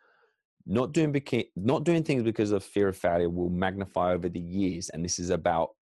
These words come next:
you know, quantifying that. Where will this decision of no or lack of decision project you in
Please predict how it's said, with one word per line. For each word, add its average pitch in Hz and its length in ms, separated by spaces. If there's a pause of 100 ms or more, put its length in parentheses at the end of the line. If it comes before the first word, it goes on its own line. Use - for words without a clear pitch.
(220)
you 98 160
know, 85 80
quantifying 87 800
that. 71 160 (520)
Where 107 200
will 117 160
this 113 220
decision 113 500
of 82 100
no 87 280
or 90 240
lack 95 260
of 82 140
decision 85 600
project 104 520
you 135 480 (340)
in 87 140